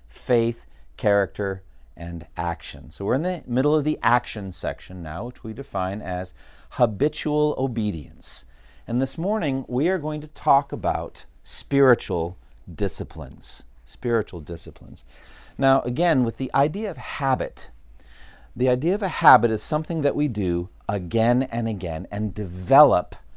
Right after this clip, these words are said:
ability in that area. You could see an athlete through, uh, practicing. And my mind goes, uh, to a specific cold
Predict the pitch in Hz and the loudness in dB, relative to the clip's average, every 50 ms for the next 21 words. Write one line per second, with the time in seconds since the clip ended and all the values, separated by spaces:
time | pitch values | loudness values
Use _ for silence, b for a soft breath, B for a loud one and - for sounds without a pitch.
0 | - - - - - - - 107 98 92 87 123 123 135 127 110 78 80 82 87 | -20 -20 -20 -20 -8 -4 -2 -2 -2 0 2 2 2 4 2 0 -2 -4 -4 -6
1 | - - 110 113 110 104 101 101 - - 101 107 104 90 73 67 65 65 - - | -6 -2 -2 0 0 2 0 -2 0 0 2 2 2 2 0 -4 -8 -14 -16 -14
2 | - 98 90 - 104 80 - - 120 110 113 - - 127 131 131 131 - 98 90 | -10 -10 -8 -8 -8 -8 -4 -2 -2 -2 -2 0 0 0 0 0 0 -2 -4 -4
3 | - - - - - - - - 95 - - - - - 143 139 - - - 76 | -4 -6 -10 -14 -14 -12 -10 -10 -8 -8 -10 -4 0 2 2 2 2 -2 -10 -12
4 | - - 73 69 - - b b b b b b b b b b 123 131 131 139 | -12 -14 -16 -18 -20 -20 b b b b b b b b b b 4 4 6 6
5 | 143 147 160 175 196 214 220 208 160 123 139 131 123 123 127 123 117 - - - | 6 6 6 6 4 4 2 2 2 4 6 8 8 8 6 4 2 -2 -8 -8
6 | - 110 107 101 95 - - - 156 139 120 98 95 101 98 - b b b b | -6 -6 -6 -6 -6 -8 -6 -2 0 2 2 2 0 -2 -6 -8 b b b b
7 | b b b b b b b - 110 107 107 107 104 - - - - - 131 - | b b b b b b b -4 0 0 0 0 -2 -6 -10 -8 -6 -6 -4 -2
8 | - 190 196 226 202 - - - - - 156 156 151 151 151 156 151 135 120 - | 0 0 2 0 0 -4 -4 -4 2 6 8 8 8 8 6 4 2 0 -4 -10
9 | - | -16